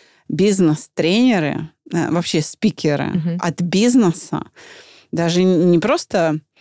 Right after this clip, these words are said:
Speaker 1: бизнес-тренеры, а сами бизнесмены, которые с другими делятся опытом,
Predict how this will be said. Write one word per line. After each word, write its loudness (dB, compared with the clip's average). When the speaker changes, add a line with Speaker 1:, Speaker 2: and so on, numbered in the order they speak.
Speaker 1:
бизнес-тренеры, 2
а 0
сами 0
бизнесмены, 0
которые -2
с -6
другими 2
делятся -4
опытом, -4